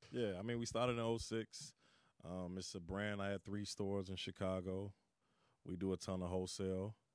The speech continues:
And I just fast forward to two thousand nineteen when I partnered up with Puma. And that's just the,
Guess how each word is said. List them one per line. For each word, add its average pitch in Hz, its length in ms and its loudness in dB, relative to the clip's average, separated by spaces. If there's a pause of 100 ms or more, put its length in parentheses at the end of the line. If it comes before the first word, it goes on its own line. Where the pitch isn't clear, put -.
(600)
And 92 160 0
I 90 120 2
just 82 280 -4
fast 92 320 4
forward 95 260 0
to 90 120 -10
two 101 260 -8
thousand 87 340 -2
nineteen 92 640 -4
when 82 140 -4
I 82 120 -4
partnered 82 300 0
up 78 120 -4
with 71 120 -10
Puma. 98 320 4 (680)
And 80 280 -6 (480)
that's 80 200 -2
just - 260 -6
the, 76 200 -2